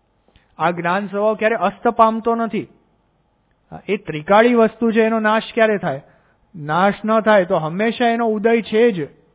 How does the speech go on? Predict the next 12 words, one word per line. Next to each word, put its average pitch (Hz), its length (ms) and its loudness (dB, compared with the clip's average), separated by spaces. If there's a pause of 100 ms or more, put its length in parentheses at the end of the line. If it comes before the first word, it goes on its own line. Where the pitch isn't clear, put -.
(560)
અને 165 160 -8
એવો 180 580 0
જ્ઞાન 180 440 2
સ્વભાવ 170 600 0 (440)
એ 175 140 0
મને 180 480 0 (140)
નિત્ય 214 460 0
સ્ફુરાયમાન 175 840 0
હો. 123 440 -2 (1040)
સ્ફુરાયમાન 180 560 -2
હો 185 160 0
એટલે 202 340 -6